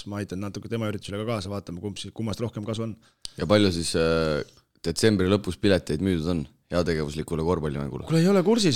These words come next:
Speaker 1: aga ikkagi on läinud, et ma kuulsin, et isegi Pärnusse oli kümme tükki ostetud, ma ei tea, Vahter tuleb mingi oma kaadriga koos vist seal, tundub, et, äh, et postiga saadeti, et aga no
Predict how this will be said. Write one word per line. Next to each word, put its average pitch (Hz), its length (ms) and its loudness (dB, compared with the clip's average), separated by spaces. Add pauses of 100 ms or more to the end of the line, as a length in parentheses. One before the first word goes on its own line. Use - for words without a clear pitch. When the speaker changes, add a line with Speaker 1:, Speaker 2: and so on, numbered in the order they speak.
Speaker 1:
aga 127 160 2
ikkagi 131 240 2
on 151 140 4
läinud, 185 340 6
et - 80 -6
ma 123 80 -2
kuulsin, 127 300 2
et 139 80 0
isegi 131 180 0
Pärnusse 143 400 2
oli 110 140 -4
kümme 113 180 -2
tükki 110 240 -4
ostetud, 98 320 -8
ma 107 80 -6
ei 120 60 -4
tea, 113 100 -2
Vahter 107 280 -4
tuleb 101 180 -6
mingi 101 160 -6
oma 110 100 -4
kaadriga 104 360 0
koos 110 200 -2
vist 92 140 -2
seal, 90 100 -8
tundub, 90 300 -10
et, - 180 -12
äh, 98 300 -4 (680)
et 110 80 -12
postiga 113 320 -4
saadeti, 107 380 -4
et - 100 -16
aga 120 160 -6
no 160 80 -4